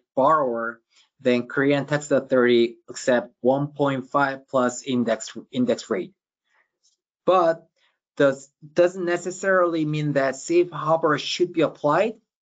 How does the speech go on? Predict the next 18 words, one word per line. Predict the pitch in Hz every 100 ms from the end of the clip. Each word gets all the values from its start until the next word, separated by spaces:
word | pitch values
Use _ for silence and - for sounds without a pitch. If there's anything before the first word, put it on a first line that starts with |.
| _ _ _ _ _ -
So | - 151 143 131
it's | 156 151 -
important | 156 151 151 170 170 165 151 -
to, | 156 147 143
as | 143 135
a |
taxpayer, | 131 165 156 - 151 139 127 123 120 _
it's | 127 -
important | 139 147 - 160 156 147 -
to | 143 127
study | 131 - 165 - 127 117 117 - _ _ _
and | - 123 123 123
analyze | 139 151 156 151 139 135 131 127 123 _ _ _ -
a | 120 117
loan | 127 147 151
transaction | - 147 135 135 135 - - 139 131 127 _ _ _ -
before | 135 - - 175 160 147 139 - -
it's | 143 - - -